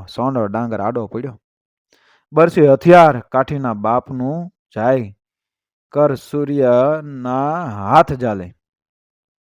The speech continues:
ખોડાવાળાના હાથમાંથી છૂટેલી બરછી સોના ડાંગરની છાતીમાં હોંહરવી ગઈ. આયરનો જુવાન ઢળી પડ્યો. ભાઈઓ મેનને ખાંડ ડાયરો ભાગી છૂટ્યા.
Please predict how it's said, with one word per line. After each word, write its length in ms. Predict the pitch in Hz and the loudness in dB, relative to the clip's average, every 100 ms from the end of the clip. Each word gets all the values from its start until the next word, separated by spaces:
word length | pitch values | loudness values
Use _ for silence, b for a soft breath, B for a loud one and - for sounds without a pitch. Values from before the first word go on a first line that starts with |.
| _ _ _ _ | _ _ _ _
ખોડાવાળાના 680 | 143 139 131 117 110 98 98 | 0 2 4 2 -4 -6 -2
હાથમાંથી 440 | 131 131 127 101 | -2 -2 -8 -10
છૂટેલી 380 | 98 131 131 113 | -10 -8 -6 -4
બરછી 320 | 104 135 120 | -2 -2 -4
સોના 280 | 101 120 123 | -10 -8 -6
ડાંગરની 380 | 113 113 110 98 | -4 -4 -6 -10
છાતીમાં 540 | - 117 123 120 95 | -8 -8 -6 -10 -12
હોંહરવી 440 | 101 123 120 104 95 | -8 -8 -8 -10 -10
ગઈ. 220 | 98 131 - _ _ _ _ _ _ _ _ _ | -8 -10 -12 _ _ _ _ _ _ _ _ _
આયરનો 460 | - 160 165 135 107 | 2 4 4 -2 -6
જુવાન 380 | 113 143 120 101 | -4 -4 -4 -8
ઢળી 260 | 110 139 | -6 -6
પડ્યો. 380 | - 101 90 87 _ _ _ _ - | -6 -10 -16 -20 _ _ _ _ 0
ભાઈઓ 320 | 147 165 143 | 4 6 4
મેનને 300 | 143 139 123 | 2 -6 -8
ખાંડ 360 | - 120 135 | -8 -6 -6
ડાયરો 420 | 113 107 123 120 98 | -4 -2 0 0 -4
ભાગી 380 | - 90 127 | -6 -6 -6
છૂટ્યા. 420 | 151 - - 73 | -6 -8 -14 -16